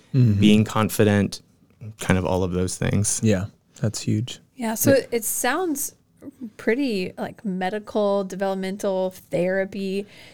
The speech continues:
Speaker 3: Do you have, um, programs, or do people refer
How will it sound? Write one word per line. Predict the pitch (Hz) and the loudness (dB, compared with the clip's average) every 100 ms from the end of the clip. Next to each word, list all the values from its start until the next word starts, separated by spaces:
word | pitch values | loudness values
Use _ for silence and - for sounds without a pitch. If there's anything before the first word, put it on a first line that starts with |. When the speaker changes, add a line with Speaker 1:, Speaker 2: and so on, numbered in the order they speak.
| _ | _
Speaker 3:
Do | - | -2
you | 214 233 269 - _ _ | 2 2 0 -2 _ _
have, | - 196 180 185 190 190 - - _ _ _ _ _ - | -8 -2 0 0 -2 -6 -12 -20 _ _ _ _ _ -4
um, | 175 160 185 214 392 _ | -2 -2 -6 -12 -16 _
programs, | - 185 190 190 190 185 185 - | -6 -2 -2 -2 -4 -4 -6 -4
or | 190 175 | -2 -2
do | 180 | -4
people | 180 196 190 185 | -6 -6 -6 -6
refer | 160 - - 170 160 180 202 | -8 -10 -8 -6 -4 -4 -4